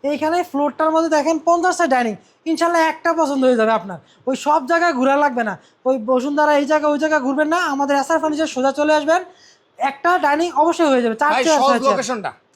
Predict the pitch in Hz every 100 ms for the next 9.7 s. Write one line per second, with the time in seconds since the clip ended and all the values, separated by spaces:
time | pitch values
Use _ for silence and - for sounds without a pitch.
0 | _ _ _ - 277 220 285 339 349 349
1 | 349 359 339 294 359 339 339 320 320 262
2 | 208 - _ _ _ _ - 349 262 269
3 | 277 320 339 349 294 311 311 339 - 269
4 | 277 302 311 320 359 392 _ _ - 285
5 | 226 285 294 359 339 370 349 - 302 294
6 | 277 269 269 277 247 247 208 220 180 151
7 | 185 170 180 160 247 262 311 285 285 -
8 | 349 320 269 294 302 311 392 320 311 302
9 | 294 285 - 285 254 170